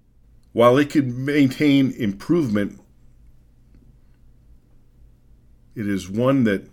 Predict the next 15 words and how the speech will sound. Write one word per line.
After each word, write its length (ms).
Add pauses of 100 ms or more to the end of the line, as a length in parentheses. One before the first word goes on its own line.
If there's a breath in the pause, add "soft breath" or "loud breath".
has 220
stood 520
the 80
test 340
of 160
time 480 (560 soft breath)
for 140
hundreds 520
of 140
years, 400 (1400)
being 440
judged 400
by 140
your 160
peers. 600